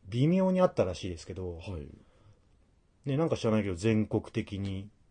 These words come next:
Speaker 1: 恵方巻き食べろ。これは日本の常識だってことになって、
Speaker 2: はい。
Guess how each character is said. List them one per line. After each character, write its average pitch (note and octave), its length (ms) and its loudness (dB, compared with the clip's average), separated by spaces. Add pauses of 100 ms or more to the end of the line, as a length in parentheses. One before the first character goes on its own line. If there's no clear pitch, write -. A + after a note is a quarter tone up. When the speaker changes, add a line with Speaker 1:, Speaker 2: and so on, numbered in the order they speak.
(340)
Speaker 1:
恵 G#2+ 80 0
方 G#2 120 0
巻 G2 180 -4
き - 40 -14
食 A2+ 120 6
べ B2 100 8
ろ。 G2 160 2 (280)
こ B2 120 0
れ A#2+ 60 6
は A2+ 60 4
日 G#2+ 100 4
本 G#2 260 2
の G2+ 180 -4 (600)
常 B2+ 200 8
識 C3+ 200 2
だ A#2+ 120 4
っ - 80 -6 (640)
て A#2 80 -6
こ A2 100 -2
と - 60 -2
に G2 60 -4
な G2 80 -6
っ F2+ 40 -10
て、 F2+ 200 -8
Speaker 2:
は E2+ 60 -8
い。 E2 60 -14